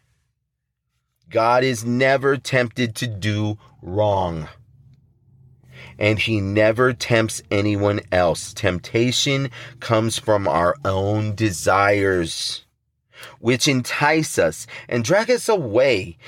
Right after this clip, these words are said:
These desires give birth to sinful actions.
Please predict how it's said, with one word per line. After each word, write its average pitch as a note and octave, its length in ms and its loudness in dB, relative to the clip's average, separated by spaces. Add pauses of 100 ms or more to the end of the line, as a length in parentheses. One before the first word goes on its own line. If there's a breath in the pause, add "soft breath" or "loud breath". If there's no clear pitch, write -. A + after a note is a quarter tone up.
(220 loud breath)
These F3+ 300 -2
desires C#3+ 800 2
give G2 340 -2
birth C3+ 320 0
to C3 140 -6
sinful B2+ 600 -2
actions. F#2+ 1040 -4